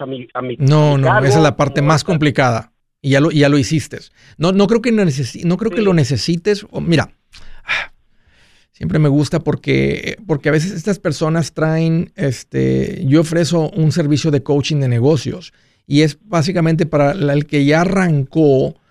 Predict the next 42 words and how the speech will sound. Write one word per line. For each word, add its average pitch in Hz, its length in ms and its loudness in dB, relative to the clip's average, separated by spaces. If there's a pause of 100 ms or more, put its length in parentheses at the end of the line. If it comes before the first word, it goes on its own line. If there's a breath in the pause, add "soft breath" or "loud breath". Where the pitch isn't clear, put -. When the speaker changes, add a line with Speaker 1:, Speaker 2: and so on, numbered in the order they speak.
(120)
Speaker 2:
A 135 60 0
veces 143 200 2
la 165 100 2
gente 160 280 0
arranca 160 300 2
con 151 160 2
el 143 80 4
oficio, 139 560 0
pero 135 360 0
no, 147 180 -2
no 151 160 4
está 175 320 0
realmente 160 600 2
operando 151 600 2
como 127 400 0
un 151 420 4
negocio, 135 600 2
¿verdad? 120 140 -6
Como 139 200 -2
una 151 100 2
empresa. 147 480 0
Está 139 160 -2
operando 160 320 2
nomás 151 220 2
como 156 240 0
alguien 165 240 2
que, 160 240 2 (500 loud breath)
¿verdad? 147 260 0
Que 135 140 -2
conoce 147 340 0
el 170 60 6
oficio 180 480 2
y 151 80 4
cobra. 175 480 4
Y 143 160 2 (220 loud breath)
entonces, 151 420 -2
Speaker 1:
Como, 156 220 2
Speaker 2:
enseñarle 151 560 4
cómo, 156 240 2 (120)
cómo 151 220 0
estabilizar 139 480 0
Speaker 1:
como 151 40 4